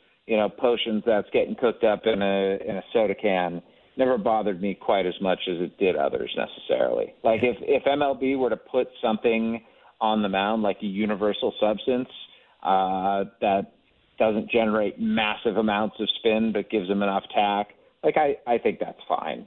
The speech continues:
But the, the early concerns about guys getting hurt, uh, because of this, uh, I, I do believe Tyler Glasnow did get hurt because, uh, of trying to adjust and adapt to this,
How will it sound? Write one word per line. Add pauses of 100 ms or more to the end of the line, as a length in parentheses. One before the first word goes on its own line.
But
the,
the
early (300)
concerns
about
guys
getting
hurt, (420)
uh,
because
of
this, (400)
uh,
I, (140)
I (100)
do
believe
Tyler
Glasnow
did
get (220)
hurt
because, (280)
uh,
of
trying
to
adjust
and
adapt
to
this,